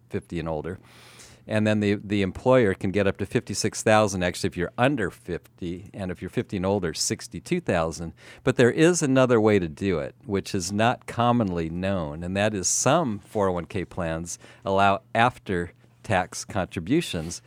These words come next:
to get up to that fifty-six thousand or sixty-two thousand. And it looks like that's what's going on, because in parentheses,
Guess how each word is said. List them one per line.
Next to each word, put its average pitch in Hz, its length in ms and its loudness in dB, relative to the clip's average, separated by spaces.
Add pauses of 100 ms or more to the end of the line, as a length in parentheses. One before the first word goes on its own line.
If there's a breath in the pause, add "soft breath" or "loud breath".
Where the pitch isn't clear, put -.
(220 soft breath)
to 123 100 0
get 104 220 4
up 107 160 0
to 107 100 -4
that 92 220 0
fifty-six - 600 -6
thousand 87 420 -2
or 78 100 -4
sixty-two - 600 -8
thousand. 85 460 -2 (320 soft breath)
And 127 120 2
it - 80 -4
looks 170 280 -4
like 190 160 4
that's 139 240 4
what's 120 160 -2
going 120 260 2
on, 123 160 6
because 98 360 0
in 98 80 -4
parentheses, 90 760 -4